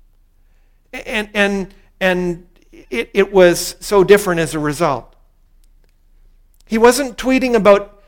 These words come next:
how blessed he was to have calmed the storm and fed the fi-, fed the five thousand. He didn't, he didn't generate a lot of huge publicity because of, uh, because of that.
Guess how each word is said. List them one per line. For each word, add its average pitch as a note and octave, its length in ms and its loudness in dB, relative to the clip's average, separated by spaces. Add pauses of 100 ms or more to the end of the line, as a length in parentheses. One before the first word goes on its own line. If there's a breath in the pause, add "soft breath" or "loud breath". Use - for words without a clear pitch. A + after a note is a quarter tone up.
how G#3+ 180 -4
blessed G#3 580 -6
he G#3 100 -4
was E3+ 460 0
to E3+ 160 0
have E3 260 -4
calmed F#3 360 -4
the F3 60 -4
storm F3+ 380 -4
and C#3+ 120 -10
fed E3+ 220 -8
the D3+ 60 -6
fi-, F#3 220 -12
fed - 380 -6
the E3 60 -6
five D3+ 300 -4
thousand. C3+ 460 -6 (800 soft breath)
He G#3+ 260 -6
didn't, A#3 460 -2 (160 soft breath)
he A3+ 80 0
didn't A#3 220 -2
generate F#3+ 500 2
a E3+ 40 4
lot F3 220 2
of C#3 220 -4 (240)
huge A3 340 -6
publicity E3 600 -2
because C#3+ 380 -6
of, C3+ 220 -6 (360 soft breath)
uh, C#3+ 320 -8 (280)
because F3+ 360 -4
of F3+ 80 -4
that. D3 220 -2